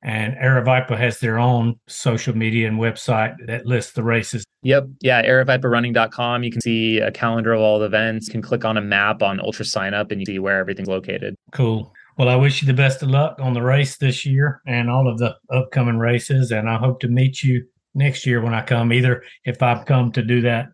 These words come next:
Speaker 1: hundred K at Black Canyon or definitely at Javelina. I will be there if it don't sell out on.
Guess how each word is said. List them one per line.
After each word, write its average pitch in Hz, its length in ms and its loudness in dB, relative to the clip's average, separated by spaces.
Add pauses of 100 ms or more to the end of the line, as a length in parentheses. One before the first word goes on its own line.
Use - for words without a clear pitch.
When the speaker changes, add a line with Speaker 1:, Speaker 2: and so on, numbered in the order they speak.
Speaker 1:
hundred 117 400 -4
K 143 320 2
at 113 100 -6
Black 120 260 -4
Canyon 147 440 2
or 110 300 -4 (400)
definitely 120 600 0
at 110 180 -8
Javelina. 113 640 0
I 110 40 -2
will 107 180 -4
be 120 160 2
there 113 320 0
if 110 140 -12
it 110 100 -6
don't 117 200 -6
sell 110 240 -2
out 107 140 -2
on. 107 160 -4